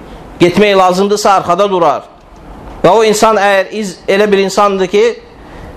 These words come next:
izin istəsə, ona izin verilməyəcək. Və kimin üçünsə şəfaət eləmək istəsə,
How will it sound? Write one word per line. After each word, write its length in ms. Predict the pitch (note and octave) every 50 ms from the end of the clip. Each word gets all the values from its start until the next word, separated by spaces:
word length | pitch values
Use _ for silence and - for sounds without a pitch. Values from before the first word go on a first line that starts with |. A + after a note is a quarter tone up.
| - - -
izin 280 | - A#3 G3 A3 G#3+ G3+
istəsə, 640 | F#3 - - G#3 F3+ - - G3 G3+ A3 A#3+ A#3+ - G3
ona 160 | G3+ G3+ G3+
izin 300 | F#3+ G#3 G3 F3+ F#3+ F#3+
verilməyəcək. 720 | F#3 F#3 F#3+ G3 G3 E3+ D#3 C3 A#2 B2 A2+ - - - - - - - - - - - - - - - - -
Və 80 | E3 E3+
kimin 260 | - A3+ A3+ A3+ A3+
üçünsə 320 | A3+ G#3+ G3+ F#3+ - F#3+ E3+
şəfaət 480 | - G3 F3 G3 F#3 F#3+ F#3+ F#3 G3 F#3
eləmək 320 | F3+ F3 F3+ F#3 F#3 E3+
istəsə, 360 | - - E3+ D#3 - F3 F#3